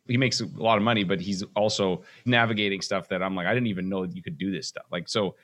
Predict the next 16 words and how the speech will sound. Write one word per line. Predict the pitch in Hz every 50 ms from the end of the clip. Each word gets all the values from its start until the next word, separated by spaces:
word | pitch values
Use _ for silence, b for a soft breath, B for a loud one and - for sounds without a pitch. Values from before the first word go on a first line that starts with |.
| b b -
that's | 117 120 117 117 - -
different | 117 131 135 - - 127 113 107 - -
than, | 117 110 107 104 101 101 95 87 - _ _
you | - 101
said, | - - 117 98
the | 104 107
engineer | 110 110 107 110 107 104 104
with | 101 98 98
a | 92
regular | 104 110 98 104 101 98
job, | 101 107 101 98 98 95 87 b b b b -
T | - 123 120
fours, | 117 113 110 104 101 101 101 98 95 - -
good | - 113 104
credit. | 87 - 107 101 101 98 98 - - -
Like, | 95 95 90